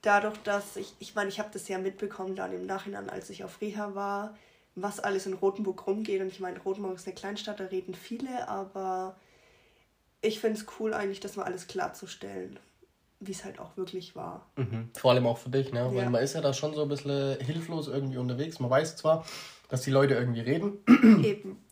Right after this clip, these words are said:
Speaker 1: Und dadurch, dass ich halt auch in Rotenburg lebe und wohne, ist es halt für mich auch voll wichtig, dass diese Vorurteile endlich mal weg sind, dass wenn ich irgendwo hingehe, dass die Leute einfach auch wissen, was Fakt ist und was halt nicht Fakt ist.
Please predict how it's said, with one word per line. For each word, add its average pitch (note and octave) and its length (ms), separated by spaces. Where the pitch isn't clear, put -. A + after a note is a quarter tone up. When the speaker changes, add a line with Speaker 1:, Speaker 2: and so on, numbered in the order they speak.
Speaker 1:
Und G#3 180
dadurch, G#3 260
dass G#3 180
ich G#3 140
halt G3 160
auch G3+ 160
in G3 120
Rotenburg G3 960
lebe G#3+ 540
und F#3+ 220
wohne, C4 440
ist G3+ 160
es G3+ 140
halt G3+ 140
für - 160
mich G3+ 300
auch F#3+ 180
voll G3+ 360
wichtig, G#3+ 540
dass - 500
diese F#3+ 240
Vorurteile - 640
endlich F#3+ 380
mal F3+ 180
weg F#3+ 160
sind, G3 260
dass F#3+ 180
wenn F#3 120
ich - 180
irgendwo G#3 300
hingehe, A#3+ 680
dass - 160
die G3+ 100
Leute G3 240
einfach - 380
auch F#3+ 240
wissen, G#3+ 400
was F3+ 200
Fakt - 380
ist F#3+ 240
und F#3 220
was F3 200
halt G3 200
nicht G#3+ 260
Fakt - 260
ist. - 260